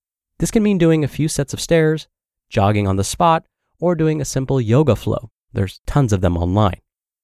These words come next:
Whatever elevates your heart rate and warms up the joints and muscles will make a huge difference in your workout. Not to mention, it reduces your risk for injury.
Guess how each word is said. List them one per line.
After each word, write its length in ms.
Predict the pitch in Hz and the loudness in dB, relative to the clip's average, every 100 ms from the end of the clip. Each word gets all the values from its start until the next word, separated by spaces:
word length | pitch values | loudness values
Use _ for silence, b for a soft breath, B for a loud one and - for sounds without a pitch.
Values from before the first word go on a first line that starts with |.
| _ _ | _ _
Whatever 400 | 127 139 175 156 - | -4 0 2 0 0
elevates 460 | 107 151 180 208 | 0 2 2 0
your 100 | 196 | -2
heart 220 | 185 131 - | 0 0 2
rate 240 | 101 110 _ _ - | 0 -2 _ _ -6
and 200 | 95 92 | -4 0
warms 260 | 113 143 | 0 0
up 120 | 160 | -2
the 100 | - | -2
joints 360 | 104 101 127 - | -2 0 0 -2
and 120 | 180 | 0
muscles 420 | 127 101 98 95 _ _ _ | 0 0 -2 -4 _ _ _
will 80 | 117 | -6
make 180 | 113 107 | -4 -4
a 40 | |
huge 440 | 104 - 160 160 123 | -8 -6 0 0 0
difference 400 | 104 - 98 - | -2 0 -2 -2
in 80 | 95 | 0
your 120 | 92 | 2
workout. 420 | 90 85 92 90 _ _ _ _ _ - | 2 0 -4 -4 _ _ _ _ _ -4
Not 120 | 185 | 0
to 60 | |
mention, 320 | 160 135 147 139 | 0 0 0 0
it 80 | |
reduces 460 | 98 95 127 151 104 | 0 0 2 0 0
your 100 | 101 | -2
risk 300 | 101 82 - | 2 0 -2
for 120 | - | -4
injury. 380 | 101 104 90 - | 0 2 0 -2